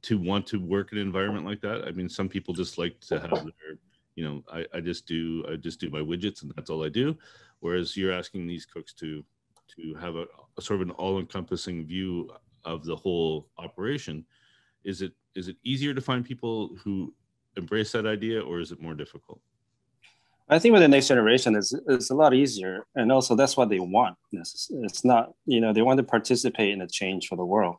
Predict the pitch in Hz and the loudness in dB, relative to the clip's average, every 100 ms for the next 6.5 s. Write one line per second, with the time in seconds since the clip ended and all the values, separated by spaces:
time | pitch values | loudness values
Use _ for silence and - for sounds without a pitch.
0 | - 95 101 101 120 - 104 90 101 98 | -8 -6 0 4 4 4 2 2 0 0
1 | 107 101 92 - 104 - 95 - 101 101 | 2 2 -2 0 0 0 -4 -2 -4 -2
2 | 110 98 - - - - _ _ 101 95 | 0 -2 -4 -16 -18 -20 _ _ 0 2
3 | 95 98 - 95 98 101 98 98 95 110 | 0 -2 0 2 4 4 2 2 0 0
4 | 117 - _ 101 87 87 - 156 175 98 | -6 -12 _ -4 -2 -6 -2 0 4 4
5 | 95 87 85 95 104 123 - 127 101 101 | 4 0 0 -2 2 0 -2 -4 0 0
6 | 104 101 101 101 101 | 0 0 0 -2 -4